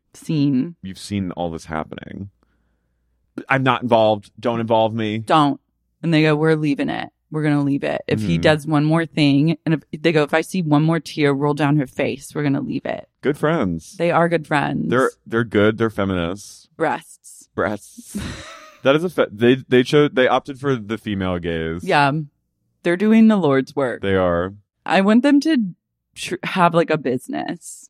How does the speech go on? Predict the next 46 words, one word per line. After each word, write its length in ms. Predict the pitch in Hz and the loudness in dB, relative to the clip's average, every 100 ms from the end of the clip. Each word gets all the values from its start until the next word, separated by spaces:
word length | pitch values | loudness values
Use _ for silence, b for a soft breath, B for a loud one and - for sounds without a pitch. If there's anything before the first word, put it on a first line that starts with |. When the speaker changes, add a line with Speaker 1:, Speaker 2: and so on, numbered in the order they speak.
| _ | _
Speaker 2:
Where 120 | 101 107 | 0 2
they 100 | 101 | 4
write 220 | 95 90 | 4 2
anonymous 480 | 92 90 90 90 87 | 0 0 0 -2 -4
notes. 560 | 85 90 104 - - _ | -4 -4 -8 -18 -20 _
Speaker 1:
Yeah, 360 | 175 180 180 170 | -2 4 4 4
or 160 | 165 | 2
just, 240 | 170 170 - | -2 -6 -2
like, 220 | 180 165 _ | -2 -4 _
they 320 | 156 151 151 | -6 0 2
Speaker 2:
Sleuth. 100 | - | 2
Speaker 1:
should 300 | 196 190 156 | 2 0 -2
write 340 | 139 147 - - | 0 0 -2 -8
stuff 300 | - 104 - | -8 -8 -10
together. 640 | - - - - - - _ _ _ | -16 -16 -14 -14 -12 -16 _ _ _
They 100 | - 185 | -6 -2
should 240 | 226 180 | -2 0
write 260 | 147 165 - | 2 2 2
and 160 | 151 | -2
pitch 320 | - 143 - - | -2 -6 -8 -12
stuff 320 | - - _ | -10 -12 _
together. 600 | 165 - - - - 170 _ - | -12 -10 -10 -10 -12 -16 _ -10
Speaker 2:
They 120 | 113 | -8
probably 260 | 147 165 90 | -6 -6 -4
have. 420 | 82 92 76 87 _ - | -6 -6 -8 -10 _ -6
Speaker 1:
I 120 | 170 | 0
know, 340 | 170 156 135 | 2 2 0
but, 140 | 156 131 | -2 0
like, 220 | 151 - _ _ - | 0 0 _ _ -4
let's, 300 | 151 143 - | -2 0 0
like, 140 | 170 - - | -4 -6 -8
do 160 | 147 139 | -2 0
it. 240 | 139 - _ - | 0 -4 _ 0
Speaker 2:
They 100 | 127 | 2
should 200 | 175 156 | 2 4
do 220 | 160 165 | 6 6
a 40 | |
job 320 | 131 117 110 | 4 4 6
where, 140 | 113 110 | 4 2
like, 220 | 104 98 - | 2 -2 -4
if 200 | 101 90 | -6 -6
you 480 | 101 104 107 104 104 | -2 0 2 0 -2
want 380 | 95 101 98 - | -4 -2 -2 -4
something 280 | - 92 92 | -6 -4 -4
to 60 | 82 | -4
be, 380 | 87 85 82 | -4 -2 -4